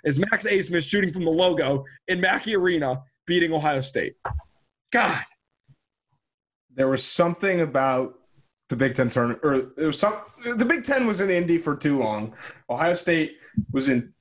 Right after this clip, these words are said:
Speaker 2: played too many games in Indy. They were there for too long. I just want to point out one thing that I would not be doing my due diligence as who I am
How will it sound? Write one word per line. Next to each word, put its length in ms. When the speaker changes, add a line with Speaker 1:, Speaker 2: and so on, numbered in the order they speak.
Speaker 2:
played 220
too 120
many 200
games 320
in 100
Indy. 420
They 100
were 100
there 160
for 140
too 220
long. 340
I 80
just 200
want 220
to 100
point 160
out 260
one 220
thing 380
that 140
I 80
would 160
not 180
be 100
doing 260
my 120
due 180
diligence 680
as 440
who 200
I 180
am 360